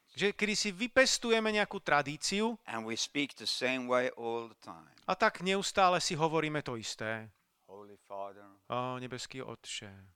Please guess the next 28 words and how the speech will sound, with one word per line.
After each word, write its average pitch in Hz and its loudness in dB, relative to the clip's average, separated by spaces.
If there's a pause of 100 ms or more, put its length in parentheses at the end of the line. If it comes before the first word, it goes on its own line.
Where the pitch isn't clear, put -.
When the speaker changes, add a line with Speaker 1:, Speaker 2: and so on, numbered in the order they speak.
(200)
Speaker 2:
Hallelujah. 95 -14
Speaker 1:
Hallelujah. 147 -8 (260)
Speaker 2:
Glory 95 -14
to - -20
God. 101 -18
Speaker 1:
Sláva 107 -10
Bohu. 113 -14 (320)
Speaker 2:
And 120 0
the 127 4
more, 165 0
the 107 -6
older 156 -2
we 92 -16
get, 82 -6 (160)
Speaker 1:
A - -2
čím 196 0
s-, - -4
viac 156 0
starneme, 135 0 (160)
Speaker 2:
the 120 -2
worse 139 2
it 113 -12
can 120 -8
become. 156 -8 (500)
Speaker 1:
tak - 2
tým 185 0
horšie 175 6
to 175 2